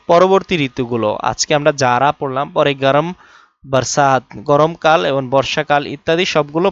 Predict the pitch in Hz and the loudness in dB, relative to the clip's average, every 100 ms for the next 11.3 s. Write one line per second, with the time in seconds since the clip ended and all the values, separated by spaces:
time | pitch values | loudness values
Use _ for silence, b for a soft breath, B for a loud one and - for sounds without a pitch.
0 | 147 113 110 170 b b b b _ 135 | -2 -4 -4 -6 b b b b _ 2
1 | 131 147 156 156 156 160 147 151 131 - | 2 4 2 2 0 -4 0 0 2 0
2 | 139 131 120 123 131 135 135 170 160 151 | 0 0 -2 -6 -4 -6 -6 -6 -6 -6
3 | 143 135 135 131 131 131 131 143 143 147 | -6 -6 -4 -2 -2 -2 -4 -4 -6 -8
4 | 151 - 139 139 139 131 151 165 B B | -10 -10 -12 -10 -12 -10 -10 -12 B B
5 | B B 139 139 147 147 147 151 196 - | B B 2 2 2 2 2 0 0 -4
6 | - 135 131 147 160 143 - 135 117 - | 0 2 0 -2 -4 -4 -4 -4 -4 -6
7 | 120 123 180 - 123 139 143 131 - 165 | -6 -6 -6 -6 -4 -4 -4 -6 -2 -4
8 | 180 135 - 127 123 147 139 131 127 165 | -2 -6 -2 0 2 2 2 0 -2 -6
9 | - 175 175 135 135 131 127 127 123 127 | -6 -6 -2 -2 -2 -8 -10 -4 2 2
10 | 120 135 139 135 120 107 104 - 107 104 | 2 -4 -4 -4 -2 -2 -4 -4 -6 -6
11 | - 110 _ | -10 -18 _